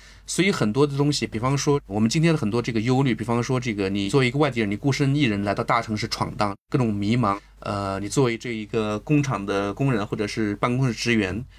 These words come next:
你的这种孤独感，对吧？这都是非常现代化的问题。这些问题呢，就在那个时候的柏林就得到了非常集中的体现，会有很多这个文学作品，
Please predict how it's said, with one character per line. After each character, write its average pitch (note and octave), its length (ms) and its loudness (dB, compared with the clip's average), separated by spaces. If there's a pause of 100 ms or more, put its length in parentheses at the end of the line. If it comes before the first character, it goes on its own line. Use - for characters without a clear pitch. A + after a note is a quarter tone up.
(420)
你 A2 100 0
的 A2+ 80 2
这 B2+ 100 0
种 A#2 180 0
孤 D#3+ 220 4
独 B2 160 2
感， G2+ 300 -4
对 G2 100 -6
吧？ F#2+ 120 -2
这 C3+ 100 -6
都 D#3+ 100 2
是 D#3 300 2
非 - 160 -2
常 C3 140 2
现 D#3 240 2
代 G#2+ 120 0
化 F#2+ 200 0
的 - 520 -6 (220)
问 C3+ 220 4
题。 - 280 -6 (460)
这 - 100 -2
些 G3+ 120 4
问 F#3+ 200 4
题 A#2+ 220 0
呢， A2 160 0
就 B2+ 100 -2
在 A2+ 280 2
那 D#3 100 4
个 B2+ 80 2
时 - 100 -4
候 A2+ 60 0
的 A2+ 60 -4
柏 A2+ 160 2
林 G2+ 200 2
就 G#2 300 0 (220)
得 A2+ 100 -2
到 A#2+ 80 4
了 A2 60 2
非 D3+ 120 4
常 B2+ 140 2
集 A#2+ 100 -4
中 A2 140 0
的 G#2 60 -2
体 - 160 -8
现， - 200 -6 (300)
会 C3 140 2
有 C3+ 40 6
很 A#2 160 0
多 A2+ 140 2
这 A#2 80 0
个 G#2+ 60 2
文 A2 160 2
学 A#2+ 120 -2
作 G#2+ 160 4
品， F2+ 320 -2